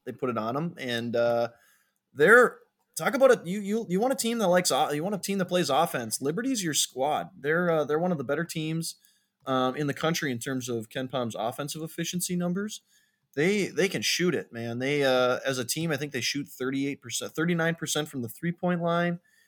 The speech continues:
They average sixteen assists to, to just ten turnovers. So that, so ball security is something that they, they do well. And they've got good depth. They've got guys that, I think they've only got one guy that averages more than ten, or two guys that average ten plus,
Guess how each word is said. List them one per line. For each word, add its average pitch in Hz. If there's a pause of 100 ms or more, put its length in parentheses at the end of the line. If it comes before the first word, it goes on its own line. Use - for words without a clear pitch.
(220)
They 113
average 113
sixteen 180
assists -
to, 123
to 113
just 120
ten 147
turnovers. 139
So 120
that, 104
so 98
ball 120
security 156
is 147
something 143
that 123
they, 117 (160)
they 110
do 120 (140)
well. 127 (580)
And 127
they've 131
got 180
good 196
depth. 208
They've 131
got 160
guys 175
that, 127
I -
think 87
they've 165
only 180
got 165
one 175
guy 151
that 131
averages 127
more 123
than 110
ten, 123
or 107 (520)
two 208
guys 214
that 160
average 131
ten 147
plus, 143